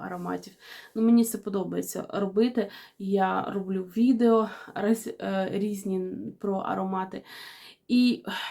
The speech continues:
багато є ароматів, які вже через дві години їх вже нема.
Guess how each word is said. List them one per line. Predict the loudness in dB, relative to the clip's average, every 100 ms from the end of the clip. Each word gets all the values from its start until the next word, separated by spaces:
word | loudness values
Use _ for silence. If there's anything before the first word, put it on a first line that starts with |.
| -14 _ -18 -12
багато | 0 2 6 4 2
є | 0 0 0
ароматів, | -2 0 -2 -4 -10
які | -8 -2 -2
вже | -2 -8
через | -6 -6 -6
дві | -2 -2
години | -2 -2 2 2 0 -8 _ _ _ _ -8
їх | -8
вже | -6 -6
нема. | -4 -6 -8